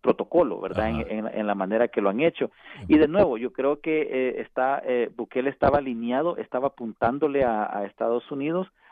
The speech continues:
Speaker 1: a, a una diferente administración. Y
Speaker 2: Ujú.
Speaker 1: ahora, en realidad, él va a tener que reevaluar lo que tiene.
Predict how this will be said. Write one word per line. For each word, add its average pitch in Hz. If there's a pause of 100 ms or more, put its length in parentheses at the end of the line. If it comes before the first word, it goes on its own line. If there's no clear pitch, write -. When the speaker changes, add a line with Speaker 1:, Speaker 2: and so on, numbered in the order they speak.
(160)
Speaker 1:
a, 117
a 110
una 127
diferente 117
administración. 110
Y 110
Speaker 2:
Ujú. 104
Speaker 1:
ahora, 139
en 117
realidad, 107
él 143
va 175
a 165
tener 151
que 156
reevaluar 120
lo 160
que 175
tiene. 113